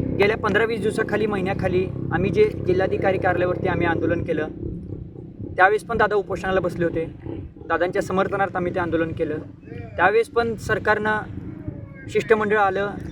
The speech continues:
दादांना सांगितलं एक महिन्याचा वेळ, एक महिना होऊन गेला, चाळीस दिवस झाले, तरी मागण्या कुठं सकारात्मक किंवा आमच्या मागण्या मान्य होतील असं कुठं जाणवत नाही. दादांनी कालच्या बैठकीत सांगितलं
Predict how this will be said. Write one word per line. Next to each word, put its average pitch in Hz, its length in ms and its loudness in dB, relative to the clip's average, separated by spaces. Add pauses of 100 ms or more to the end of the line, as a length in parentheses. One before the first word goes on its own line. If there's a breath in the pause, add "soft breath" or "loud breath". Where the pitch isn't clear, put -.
दादांना 185 460 2
सांगितलं 185 420 -2
एक 185 200 0
महिन्याचा 180 320 0
वेळ, 175 220 2 (460)
एक 175 160 2
महिना 190 200 2
होऊन 190 240 0
गेला, 180 260 0 (240)
चाळीस 175 260 -4
दिवस 180 200 2
झाले, 165 300 0 (640)
तरी 226 340 2 (420)
मागण्या 185 580 2 (760)
कुठं 208 180 4
सकारात्मक 208 600 0 (220)
किंवा 208 280 2 (120)
आमच्या 170 240 -2
मागण्या 208 260 2
मान्य 208 260 2
होतील 180 320 -2 (100)
असं 156 200 0
कुठं 208 260 2
जाणवत 175 440 2
नाही. 131 180 -6 (680)
दादांनी 208 300 6
कालच्या 226 320 4
बैठकीत 226 360 2
सांगितलं 208 540 0